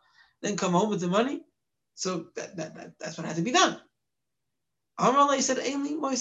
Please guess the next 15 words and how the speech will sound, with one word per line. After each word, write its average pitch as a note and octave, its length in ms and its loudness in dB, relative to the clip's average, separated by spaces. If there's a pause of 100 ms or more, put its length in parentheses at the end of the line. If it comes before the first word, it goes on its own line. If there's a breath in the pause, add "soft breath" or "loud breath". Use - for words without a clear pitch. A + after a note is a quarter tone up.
have B3+ 160 -4
no C4+ 80 -6
money." A3+ 340 -4 (220)
No, G3+ 180 -4 (420)
you're C4 140 6
a B3+ 40 8
landowner. F#3+ 520 8
You A#3+ 220 4
hired A#3+ 440 8
me. D#3 320 -10 (600)
I A#3+ 220 6
look C4+ 200 4
around. B3+ 400 8
You A#3+ 560 -2
don't D#4 340 0